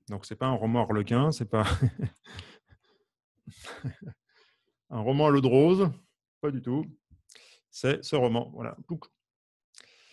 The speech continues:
Voilà, c'est un roman de Gérard Herzhaft, qui est un grand spécialiste, euh, de blues, et notamment de l'harmonica, qui a écrit un bouquin qui s'appelle À Chicago, un harmonica sanglote le blues. Voilà. Un roman de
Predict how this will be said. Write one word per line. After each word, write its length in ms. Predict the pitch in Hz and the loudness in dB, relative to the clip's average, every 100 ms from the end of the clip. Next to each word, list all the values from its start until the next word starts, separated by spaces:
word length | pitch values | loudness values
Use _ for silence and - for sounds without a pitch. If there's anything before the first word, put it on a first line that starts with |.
| _ _ _ | _ _ _
Voilà, 220 | 104 101 | -8 -8
c'est 160 | - - | -8 -4
un 60 | 107 | 0
roman 320 | 110 127 147 | 2 2 2
de 240 | 117 113 | 2 0
Gérard 380 | 110 127 156 123 | 0 0 2 2
Herzhaft, 460 | 117 - 151 156 - | 2 2 0 0 -4
qui 120 | 107 | -8
est 40 | |
un 140 | 98 98 | -6 -4
grand 180 | 117 | -4
spécialiste, 600 | 131 135 123 113 135 135 | -4 -6 -6 -4 -4 -4
euh, 240 | 107 98 98 | -6 -6 -6
de 80 | 104 | -4
blues, 360 | 123 190 147 - _ _ - 120 | 0 0 -2 -8 _ _ -18 -8
et 60 | |
notamment 320 | 113 110 127 | -6 -2 0
de 60 | 127 | 0
l'harmonica, 480 | 101 101 104 170 180 | 0 -2 -2 0 0
qui 120 | 165 | 0
a 20 | |
écrit 320 | 143 - 160 170 - | -4 -2 -4 -4 -6
un 100 | 147 | -4
bouquin 280 | 120 - 156 | -4 -4 -6
qui 60 | |
s'appelle 380 | - - 139 143 - _ _ | -6 -4 -4 -4 -10 _ _
À 120 | - 139 | -6 -6
Chicago, 680 | - 120 107 139 165 - - | -4 -4 2 2 0 -6 -6
un 320 | 156 151 - _ - 135 | -2 -2 -6 _ -8 -2
harmonica 560 | 120 110 107 107 165 | -2 -2 -6 -2 -2
sanglote 420 | 147 127 123 170 - | -2 -6 -4 -4 -4
le 60 | |
blues. 440 | 135 160 175 139 113 _ | -2 0 0 -2 -10 _
Voilà. 240 | - 127 131 - _ _ _ _ _ _ _ _ _ _ _ _ _ _ _ _ - | -14 -12 -12 -18 _ _ _ _ _ _ _ _ _ _ _ _ _ _ _ _ -16
Un 80 | |
roman 400 | 98 104 117 156 | -10 -8 -4 -4
de 400 | 123 123 151 117 | -4 -4 -4 -8